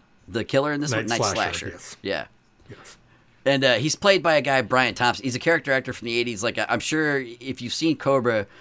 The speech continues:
Speaker 1: you know, you've seen this guy elsewhere. I guarantee you've seen his face elsewhere. He just shows up, and he's got a very,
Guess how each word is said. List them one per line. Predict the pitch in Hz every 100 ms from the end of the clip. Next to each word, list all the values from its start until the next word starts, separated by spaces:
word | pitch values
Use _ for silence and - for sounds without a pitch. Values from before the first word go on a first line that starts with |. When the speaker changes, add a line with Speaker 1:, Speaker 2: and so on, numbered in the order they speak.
| -
Speaker 1:
you | 110
know, | 110 107
you've | 117 127
seen | - 139
this | 127 113
guy | 120 110
elsewhere. | 92 95 - 87 71
I | - 104
guarantee | 87 131 117 -
you've | 107 92
seen | 104 90
his | 87
face | - 90 -
elsewhere. | 85 - 78
He | 69
just | 101 113 -
shows | 139 104 104
up, | 104 92
and |
he's | 104 98
got | 110
a |
very, | 80 127 135 120